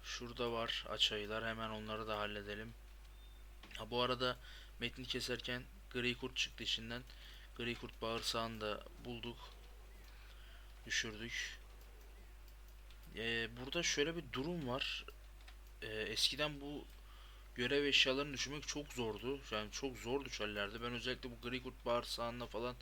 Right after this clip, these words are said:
çok zorlandığımı hatırlıyorum. Ama şimdi, e, hemen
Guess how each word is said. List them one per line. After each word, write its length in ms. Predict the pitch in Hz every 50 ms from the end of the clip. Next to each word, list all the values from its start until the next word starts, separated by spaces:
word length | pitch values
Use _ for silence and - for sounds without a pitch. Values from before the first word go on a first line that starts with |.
| - - - - - - - -
çok 200 | - 139 127 117
zorlandığımı 640 | 110 113 117 113 113 117 120 120 120 123 127 143 151
hatırlıyorum. 560 | 139 - - 113 113 113 110 110 110 131 147 - - - - - - - - - - - - - - - - - -
Ama 340 | 123 139 151 156 160 - -
şimdi, 520 | - - 151 139 143 143 156 170 175 - - - - - - - - - - - - - -
e, 80 | 135 127 120 120 123 123 120 120 123 123 113 107 - - - - - - - -
hemen 340 | 143 151 151 147 151 160